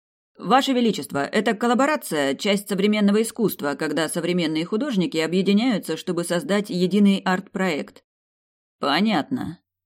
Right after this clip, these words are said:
Император неспешно прошелся по залу, разглядывая экспонаты.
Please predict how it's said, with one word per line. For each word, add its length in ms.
Император 560
неспешно 520
прошелся 540
по 140
залу, 280
разглядывая 580
экспонаты. 600